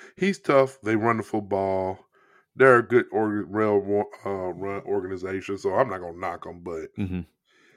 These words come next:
Speaker 1: uh, yeah, I mean, I, once again, we talk about the quarterback position and what is Tannehill gonna do? Like, Tannehill, I feel like this year, I, you could correct me if I'm wrong, but he just feel, it feels like he's just a game manager.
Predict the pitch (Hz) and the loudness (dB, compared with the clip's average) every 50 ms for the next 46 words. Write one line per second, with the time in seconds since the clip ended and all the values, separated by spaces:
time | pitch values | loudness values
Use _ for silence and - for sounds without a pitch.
0 | _ _ _ _ _ - - 127 131 131 127 127 123 117 117 120 - - - - | _ _ _ _ _ -2 4 8 8 10 10 8 6 4 0 -4 -12 -16 -20 -20
1 | - _ _ _ - 110 117 101 85 85 95 95 95 98 95 98 113 110 98 - | -20 _ _ _ -6 -2 -2 -2 -2 -2 -4 -4 -4 -6 -4 -4 -4 -4 -6 -8
2 | 104 117 120 110 - 110 107 120 117 104 101 98 107 - 120 110 95 98 95 92 | -6 -6 -6 -6 -6 -8 -6 -4 -2 -2 -2 -4 -4 -2 -2 -2 0 0 -2 -2
3 | - - - - 117 110 101 87 90 92 90 - - 95 95 95 98 95 - - | -2 -4 -4 2 2 4 4 2 0 -4 -6 -8 -12 -14 -10 -8 -8 -8 -6 -6
4 | 101 98 92 80 80 78 _ _ _ _ _ - - - _ _ - - 95 110 | -8 -8 -8 -10 -18 -20 _ _ _ _ _ -20 -20 -20 _ _ -10 -2 2 2
5 | 120 117 113 107 - - - 117 113 113 101 107 107 101 98 98 98 92 90 90 | 4 4 2 0 -2 -6 -6 -4 -4 -4 0 2 2 2 2 2 -2 -4 -4 -8
6 | 87 85 110 113 95 80 - - 82 90 92 95 92 - - - 147 139 139 135 | -8 -2 -2 -2 -2 -2 -8 -10 -4 -2 -2 -2 -2 -6 -4 -2 0 0 0 0
7 | 123 135 127 113 117 120 - 123 120 110 107 104 101 - 120 117 104 110 104 98 | 2 2 4 4 4 4 2 0 0 0 0 -2 -2 -4 -6 -4 -4 -2 -2 0
8 | 98 101 104 101 85 101 117 117 - 92 - - 113 104 101 101 - - 104 101 | 2 2 0 0 -2 -6 -12 -14 -16 -14 -6 -4 -2 0 0 -2 -2 -4 -6 -6
9 | 92 95 90 87 85 98 101 104 104 104 104 95 90 92 87 80 _ _ - - | -6 -6 -8 -8 -6 -2 0 2 2 2 2 0 -4 -6 -8 -8 _ _ -20 -20
10 | _ _ - 151 143 117 110 107 101 - - - 110 113 104 - 135 135 120 - | _ _ -6 -4 -4 -2 -4 -6 -6 -8 -12 -4 -2 -2 0 2 0 0 0 0
11 | - 117 107 95 98 90 90 - 110 101 92 95 90 - 90 87 87 95 95 92 | 0 0 0 0 -2 -4 -4 -8 -12 -12 -10 -10 -10 -10 -12 -14 -10 -8 -8 -8
12 | 90 87 90 95 92 90 85 82 80 80 80 - - | -8 -10 -10 -10 -10 -10 -10 -14 -18 -18 -20 -20 -20